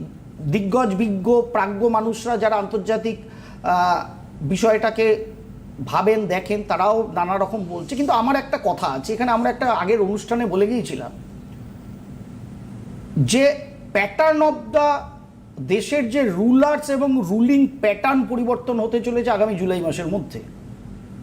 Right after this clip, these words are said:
এবং সব থেকে বেশি ইন্ডিকেশনের জায়গাটা আমি বলেছিলাম মিডল ইস্ট এশিয়া। আমার ব্যক্তিগতভাবে মনে হচ্ছে রাজনৈতিক প্রেক্ষাপটটাকে মাথায় রেখে অ্যাস্ট্রোলজিক্যাল অ্যাসপেক্টটাকে বিচার করে যে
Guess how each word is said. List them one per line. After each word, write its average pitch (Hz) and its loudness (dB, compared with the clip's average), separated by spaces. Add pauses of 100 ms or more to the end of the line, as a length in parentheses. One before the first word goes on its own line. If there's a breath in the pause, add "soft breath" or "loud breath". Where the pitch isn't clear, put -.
(220)
এবং 247 4
সব - -2
থেকে 339 0
বেশি 311 0
ইন্ডিকেশনের 277 2
জায়গাটা 220 2
আমি 262 0
বলেছিলাম 262 0
মিডল 226 4
ইস্ট - -2
এশিয়া। - -8 (1500)
আমার 277 4
ব্যক্তিগতভাবে 285 2
মনে 220 0
হচ্ছে 156 -4
রাজনৈতিক 247 2
প্রেক্ষাপটটাকে 254 -2
মাথায় 220 0
রেখে 185 -4 (380 loud breath)
অ্যাস্ট্রোলজিক্যাল 294 4
অ্যাসপেক্টটাকে 247 -2
বিচার 208 0
করে 262 -4
যে 233 4